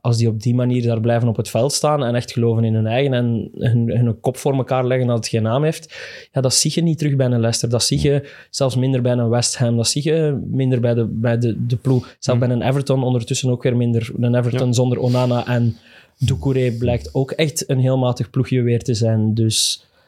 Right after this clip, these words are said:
Speaker 2: Ja, zes punten voor, hè, staan ze op die man.
Speaker 1: Voilà. En
Speaker 2: Dus, eh,
Speaker 1: el-, el-, ja, elke drie punten die je pakt is gewoon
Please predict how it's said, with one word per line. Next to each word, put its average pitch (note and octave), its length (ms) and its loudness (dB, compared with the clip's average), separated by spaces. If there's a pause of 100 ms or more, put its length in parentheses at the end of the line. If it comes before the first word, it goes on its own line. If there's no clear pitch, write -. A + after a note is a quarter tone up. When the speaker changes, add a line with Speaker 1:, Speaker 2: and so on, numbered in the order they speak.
(260)
Speaker 2:
Ja, F2 160 -2
zes F#2+ 240 0
punten F#2+ 240 0
voor, G2+ 200 0
hè, D#3+ 120 -2
staan G#2 260 -2
ze F#2+ 80 2
op F2+ 80 0
die F2+ 100 0
man. F2 120 0
Speaker 1:
Voilà. C#3+ 320 0
En B2 100 0
Speaker 2:
Dus, A#2+ 100 0
eh, C3 80 2
Speaker 1:
el-, - 120 -2
el-, C#3 260 0
ja, C3+ 160 0
elke C3 280 0
drie C3 180 2
punten C3 280 0
die A#2+ 100 0
je A#2+ 80 2
pakt C#3+ 320 -4
is - 220 -2
gewoon D#3 480 -2